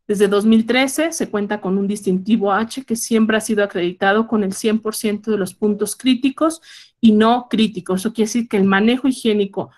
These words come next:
en Céfiro es excelente. Además, también forma parte de un grupo muy exclusivo de negocios que llevan esta certificación de Tesoros de México que la otorga la Sectur Federal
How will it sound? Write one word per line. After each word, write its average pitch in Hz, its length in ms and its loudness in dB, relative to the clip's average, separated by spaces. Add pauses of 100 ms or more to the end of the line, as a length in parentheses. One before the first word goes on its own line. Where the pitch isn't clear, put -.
(380)
en 190 180 2
Céfiro 262 580 0
es 247 540 0 (520)
excelente. 190 720 -2 (320)
Además, 220 480 2
también 240 480 0
forma 214 380 0
parte 220 420 -2 (260)
de 220 120 0
un 226 100 4
grupo 220 300 4
muy 269 280 0
exclusivo 247 840 -4 (1160)
de 208 200 0
negocios 214 500 -2
que - 140 -4
llevan 208 360 0 (580)
esta 214 720 0 (640)
certificación 214 840 0
de 240 100 0
Tesoros 220 460 -2
de 196 100 0
México 220 480 -4
que 226 120 -2
la 180 100 0
otorga 202 380 -2
la 202 120 -2
Sectur 190 420 -4
Federal 190 600 -2